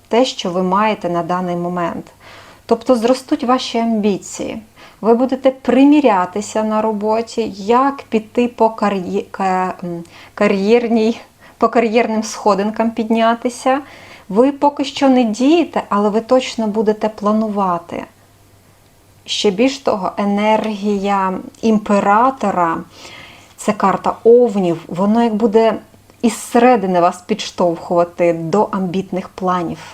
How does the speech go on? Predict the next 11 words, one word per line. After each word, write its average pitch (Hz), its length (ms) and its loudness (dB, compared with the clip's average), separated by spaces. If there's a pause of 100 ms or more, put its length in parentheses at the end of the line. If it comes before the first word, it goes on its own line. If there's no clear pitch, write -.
(840)
І 208 60 0
це 214 180 0
стосується 185 680 -6
роботи. 170 540 -6 (1900)
Водолійчики, 214 1040 0
події 202 480 2
для 202 260 2
вас 226 360 2 (480)
на 185 180 -4
вересень 202 640 -4
місяць. - 600 -6